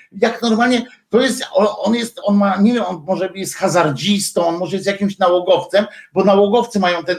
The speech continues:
wiesz, ten, e, ten tryb, e, e, w którym opisują cały świat, są w każdej, w każdej chwili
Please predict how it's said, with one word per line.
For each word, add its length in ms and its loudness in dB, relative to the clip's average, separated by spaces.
wiesz, 180 -2
ten, 120 -2
e, 120 -4
ten 280 -2
tryb, 220 2
e, 100 2
e, 80 2
w 80 -20
którym 340 -4
opisują 560 2
cały 240 4
świat, 300 -2
są 140 -8
w 60 -20
każdej, 460 -4
w 120 -20
każdej 320 0
chwili 340 -14